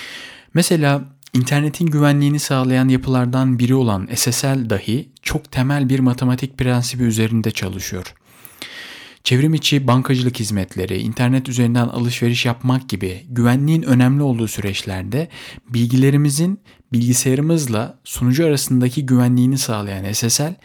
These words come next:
gücünü pi sayısının virgülden sonraki sonsuzluğundan alıyor.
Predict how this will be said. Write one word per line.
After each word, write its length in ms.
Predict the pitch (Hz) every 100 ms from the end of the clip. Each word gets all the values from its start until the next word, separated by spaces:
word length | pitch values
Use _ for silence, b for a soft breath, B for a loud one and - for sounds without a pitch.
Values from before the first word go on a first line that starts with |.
| B B B -
gücünü 500 | 135 156 185 196 196 -
pi 180 | 170 175
sayısının 600 | - 156 143 147 147 147
virgülden 500 | 135 127 131 131 143
sonraki 420 | 139 123 113 110
sonsuzluğundan 720 | 127 117 113 117 113 110 107 101
alıyor. 460 | 95 92 98 -